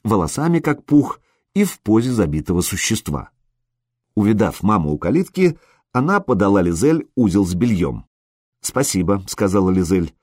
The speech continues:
но безответно. Только дверь. Она закрылась. «Видишь?» спросила мама,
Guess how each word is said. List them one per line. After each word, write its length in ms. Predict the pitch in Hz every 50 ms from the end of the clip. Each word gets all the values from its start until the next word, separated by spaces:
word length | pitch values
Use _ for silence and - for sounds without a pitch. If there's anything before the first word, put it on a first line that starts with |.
| _ _ _ _ _ _ -
но 140 | - 95 131
безответно. 800 | 160 165 147 165 156 - - 82 78 65 - - 58 57 57 - _ _ _ _ _ _ _
Только 340 | - 123 143 151 147 - 151
дверь. 460 | - 76 80 80 90 85 80 73 - _ _ _ _ _ _ _ _ -
Она 360 | 85 78 69 82 104 127 - _ -
закрылась. 640 | 98 127 165 - - 65 - - - - - _ _ _ _ _ _ _ _ _ _ _ _ _ _ _ -
«Видишь?» 560 | - 73 76 67 64 78 117 143 - - - -
спросила 500 | - - - 98 90 - 85 87 90 92
мама, 380 | 90 90 82 76 73 67 -